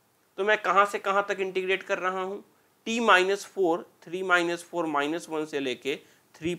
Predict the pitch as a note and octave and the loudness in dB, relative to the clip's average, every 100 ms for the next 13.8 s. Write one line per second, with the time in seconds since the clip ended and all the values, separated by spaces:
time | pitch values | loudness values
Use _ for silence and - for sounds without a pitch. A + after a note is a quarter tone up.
0 | E3+ E3+ F3 F3 E3 - D#3 D#3 E3+ - | -2 -2 -2 -6 -6 -2 -2 -2 -6 -14
1 | _ _ _ _ _ _ F3+ G#3+ C4 C4+ | _ _ _ _ _ _ 0 4 4 2
2 | A#3+ G#3+ G#3 G#3+ A3+ B3 B3 G3+ G3+ G3+ | -2 -4 0 2 4 2 0 0 0 0
3 | C4 A#3+ G#3 G3 F3 F#3+ F3 G3+ G#3 - | 0 4 4 6 6 4 0 -4 -4 -8
4 | F#3 A3 A#3 A#3 A3 F#3 G3+ G3+ G3 F#3 | -8 -6 -4 -4 0 2 2 0 -2 -2
5 | F3+ F#3 F#3+ F3 F#3 D#3 D#3 E3 F3+ F3+ | -6 0 2 4 2 2 0 2 6 6
6 | D#3+ D3 - D#3+ D3+ C#3+ C#3 D3 D3 C#3 | 4 -2 -6 -8 2 4 4 0 -2 -4
7 | C#3+ - _ _ _ _ _ _ _ G#3+ | -8 -12 _ _ _ _ _ _ _ -4
8 | G#3 - G#3+ C4 B3+ C4 B3+ - A#3+ B3 | -2 2 4 4 0 -4 -6 -4 2 2
9 | C4+ B3+ C4 - _ _ _ F#3 G#3+ - | 0 -6 -6 -10 _ _ _ 2 2 0
10 | - A3+ - F#3+ G#3+ A#3 G3+ F3 E3 D#3+ | -2 0 4 6 6 4 4 4 6 2
11 | D#3 C#3+ D3+ - _ _ _ _ _ C3+ | 0 -2 -4 -6 _ _ _ _ _ 2
12 | E3+ F#3 - F#3 E3 - F3 D3 D#3 E3 | 4 4 2 0 0 0 -2 0 -2 -2
13 | D#3+ E3 E3+ F3 - G3+ A3 F3+ | -2 -2 -4 -10 -8 -8 -8 -12